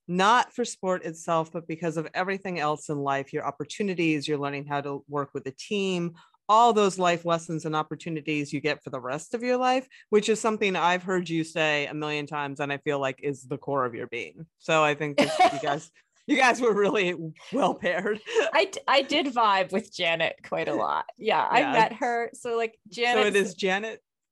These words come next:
Speaker 1: uh,
Speaker 2: Oh, sorry, Janet Cohn.
Speaker 1: Yep.
Speaker 2: Da, da. <laughs>
Speaker 1: <laughs>
Speaker 2: Guest reveal is our guest, and she's the athletic director of both men's and women's sports at the University of North Carolina at Asheville.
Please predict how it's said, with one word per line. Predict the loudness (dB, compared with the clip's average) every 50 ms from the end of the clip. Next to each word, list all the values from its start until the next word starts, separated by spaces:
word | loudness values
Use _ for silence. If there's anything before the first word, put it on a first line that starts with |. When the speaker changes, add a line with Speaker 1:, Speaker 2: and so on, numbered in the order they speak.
| _ _ -6
Speaker 1:
uh, | -4 -2 0 0 -2 -2 -4 0 4
Speaker 2:
Oh, | 6 6 6
sorry, | 6 4 4 4 6 6 6 6 4 2
Janet | -2 2 2 4 4 4 2 0 0 -4
Cohn. | 0 2 2 4 4 2 0 -4 -6 -12 -14 _ _ -20 -20 -14 -6
Speaker 1:
Yep. | -4 -4 -4 -4 -6 _ _ _ _ _ _ _ _ _ _ _ _ -20 -20 _ _ _ _ -10
Speaker 2:
Da, | -10 -10 -10 -10 -6
da. | -4 -2 0 0 0 0 0 0 2 2 2 2 2 4 2
<laughs> | 2 2 2 0 -2 -2 -4 -6 -12 -6 -6 -6 -6 -6 -10 _ _
Speaker 1:
<laughs> | _ _ -2
Speaker 2:
Guest | -2 -2 -2 -4 -8 -8
reveal | -6 -6 -4 -2 -2 0 0 0 0 -2 0 0
is | -2 0 0
our | -2 -2
guest, | 0 0 0 0 -2 -4 -12 -18 -16 -8
and | -4 -2 -2 -2 -2 -4 -8 -14 -14
she's | -12 -10 -10 -4
the | -4 -2 0
athletic | 0 -2 -2 -2 -2 -2 -2 -2 -6
director | -6 -6 -6 -6 -6 -8 -8
of | -8 -8 -6
both | -4 -4 -4 -4 -8 -4
men's | 0 2 2 2 2 -2
and | -2 -2
women's | -2 -4 -4 -4 -6 -8
sports | -12 -8 -2 0 2 2 2 0 -2 -4 -6
at | -6 -4
the | -4 -4
University | -4 -4 -2 0 -2 -2 -2 -2 -4
of | -4 -2
North | 0 -2 -2 -2 -4
Carolina | -4 -2 -2 0 0 0 0 0 0
at | 2 0 0 0 -2
Asheville. | -4 -2 -2 -2 -4 -8 -10 -6 -4 -4 -4 -4